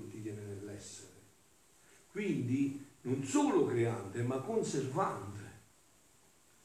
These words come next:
Il braccio della creazione degli esseri serve al braccio della creazione dell'uomo.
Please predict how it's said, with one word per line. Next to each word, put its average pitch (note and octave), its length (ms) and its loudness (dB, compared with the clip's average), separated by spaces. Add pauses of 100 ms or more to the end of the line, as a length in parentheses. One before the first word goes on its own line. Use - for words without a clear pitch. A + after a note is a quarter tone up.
(400)
Il D3 200 2
braccio G#3+ 540 8
della E3 240 8
creazione D#3 420 6
degli D3 300 8
esseri - 760 4 (120)
serve F#3+ 500 4
al D#3+ 200 6
braccio A3+ 420 8
della F3 240 6
creazione F#3+ 440 6
dell'uomo. D3 640 4